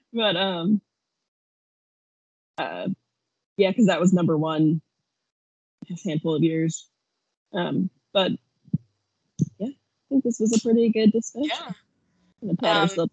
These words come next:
Speaker 1: on the back.
Speaker 2: I know. Happy Banned Books Week. Read all of 'em.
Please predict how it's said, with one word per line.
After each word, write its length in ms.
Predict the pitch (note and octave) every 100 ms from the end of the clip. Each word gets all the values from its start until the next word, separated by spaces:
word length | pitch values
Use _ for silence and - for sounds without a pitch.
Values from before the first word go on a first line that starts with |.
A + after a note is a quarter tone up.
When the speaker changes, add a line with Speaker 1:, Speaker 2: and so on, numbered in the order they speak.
| _
Speaker 1:
on 60 | _
the 60 | -
back. 320 | G3 - - _ _ _ _
Speaker 2:
I 80 | A3
know. 440 | A3 E4 A#3 F3+ F#3+ -
Happy 500 | G3 G#3+ A#3+ A#3+ A#3
Banned 360 | G3 G#3+ A3+ -
Books 320 | G3 - -
Week. 280 | F3 E3 - - - _ - - _ -
Read 220 | A3+ A#3+
all 280 | G3+ A3+ A#3
of 120 | G3
'em. 360 | F3+ - F#3+